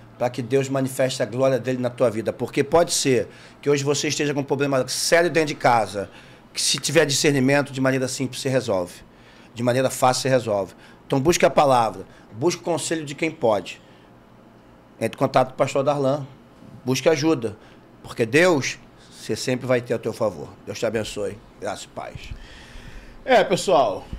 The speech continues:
Speaker 2: e eu vou encerrando por aqui mais esse Religados Podcast.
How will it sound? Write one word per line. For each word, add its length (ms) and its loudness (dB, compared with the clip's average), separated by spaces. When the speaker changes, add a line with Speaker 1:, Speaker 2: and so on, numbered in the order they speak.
Speaker 2:
e 120 -2
eu 220 6
vou 160 6
encerrando 680 0
por 220 -2
aqui 300 -4
mais 880 4
esse 420 4
Religados 840 0
Podcast. 880 -6